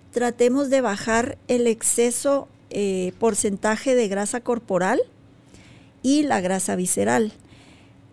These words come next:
tratando de cambiar el metabolismo para que éste utilice esa grasa como energía, que viene a ser una energía mucho más eficiente que la de la glucosa, y de esta manera llegar al equilibrio, porque esto también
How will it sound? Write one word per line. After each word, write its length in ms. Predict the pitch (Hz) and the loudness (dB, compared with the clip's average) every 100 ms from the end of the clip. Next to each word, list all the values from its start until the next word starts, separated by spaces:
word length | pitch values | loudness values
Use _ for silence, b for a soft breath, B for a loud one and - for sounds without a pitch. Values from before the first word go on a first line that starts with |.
| - | 0
tratando 560 | 247 226 247 254 269 | 2 4 2 4 6
de 100 | 294 | 4
cambiar 380 | 277 226 214 233 | 4 2 4 4
el 100 | 269 | 4
metabolismo 720 | 277 277 240 208 233 262 294 | 2 0 0 2 0 0 0
para 260 | 277 226 202 | 2 0 0
que 140 | 196 | -2
éste 220 | 202 - | -2 -2
utilice 600 | 277 240 220 247 277 254 | -4 -2 -2 -2 0 2
esa 200 | 254 262 | 2 0
grasa 320 | 247 262 262 269 | 0 0 0 -2
como 200 | 247 226 | -2 0
energía, 500 | 190 208 - 285 302 | -2 -4 0 0 0
que 140 | 240 | -2
viene 220 | 202 208 | 0 0
a 60 | 233 | 0
ser 220 | 254 247 | 2 2
una 160 | 226 240 | 0 0
energía 420 | 226 196 247 214 | -2 -2 -2 -2
mucho 280 | 196 - 190 | -4 -4 -4
más 300 | 190 196 - | -4 -2 0
eficiente 560 | 269 254 226 226 226 254 | 0 -2 0 0 0 -4
que 140 | 233 | -4
la 140 | 202 | -4
de 80 | 175 | -4
la 140 | 175 180 | -4 -4
glucosa, 580 | 190 185 240 311 381 - B B B B B B B _ - | -6 0 2 2 -2 -8 B B B B B B B _ -2
y 120 | 254 | 4
de 100 | 233 | 4
esta 220 | 220 269 | 4 0
manera 400 | 247 220 214 247 | 0 0 0 0
llegar 320 | 262 208 190 214 | 0 0 0 0
al 160 | 247 | 2
equilibrio, 580 | 247 - 190 214 254 277 | 0 -4 -4 0 0 0
porque 400 | 277 226 - 170 - | -2 -8 -8 -10 -4
esto 320 | 247 - 254 | -4 -2 -4
también 520 | 208 190 202 262 269 | -4 -6 -2 -2 -2